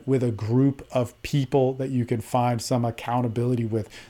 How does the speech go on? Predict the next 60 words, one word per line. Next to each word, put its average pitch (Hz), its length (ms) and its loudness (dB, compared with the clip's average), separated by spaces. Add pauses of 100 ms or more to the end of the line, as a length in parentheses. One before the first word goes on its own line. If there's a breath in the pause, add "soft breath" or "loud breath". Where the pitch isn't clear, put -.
(100)
That 160 220 6
might 170 300 2
be 170 220 4
attending 131 440 0
a 123 60 2
twelve-step 131 540 0
group, 107 340 -8
which 147 280 0
isn't 220 200 4
really 170 160 6
designed 131 440 2
around 127 200 2
ac-, - 300 -8
accountability, 120 680 2 (320 loud breath)
but 147 140 4
it 143 100 4
is 127 220 0
designed 147 500 2
around 127 240 0
people 139 280 0
who 120 120 0
know 120 360 2
who - 120 -4
you 143 180 2
are, 127 160 4
know 127 200 4
your 139 160 4
face. 123 420 0
You 104 60 -8
get 139 180 2
some 131 160 0
numbers 120 380 2
and 117 60 -2
you 110 60 -6
call 120 300 2
some 120 180 -4
people. 120 380 -2 (340 loud breath)
But 151 300 4 (320 soft breath)
what 143 140 4
is 139 120 2
so 196 360 2
key, 165 320 2
and 120 120 0
this 139 140 0
was 123 140 0
one 147 280 4
thing 170 200 0
that 123 120 0
was 113 120 -4
so 160 180 4
important 147 400 2
to 131 60 -6
me 135 180 2
that 117 260 -2
a - 120 -2
buddy 151 420 2
of 131 60 0
mine 127 300 0
had 120 180 -2
said 123 340 0